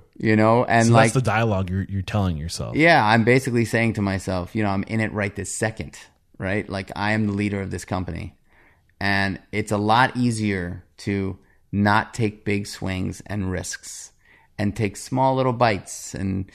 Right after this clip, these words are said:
Speaker 1: see if this decision makes or that decision makes,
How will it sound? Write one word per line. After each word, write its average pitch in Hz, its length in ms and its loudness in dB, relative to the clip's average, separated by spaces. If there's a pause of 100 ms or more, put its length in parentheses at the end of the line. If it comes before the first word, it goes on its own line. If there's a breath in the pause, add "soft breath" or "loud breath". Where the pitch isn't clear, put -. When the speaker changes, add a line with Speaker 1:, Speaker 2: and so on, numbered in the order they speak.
(220 loud breath)
Speaker 1:
see 120 260 -6
if 120 140 -6
this - 220 -6
decision 101 500 -4
makes 92 280 -4
or 87 60 -6
that 113 240 -4
decision 98 480 -10
makes, 92 360 -10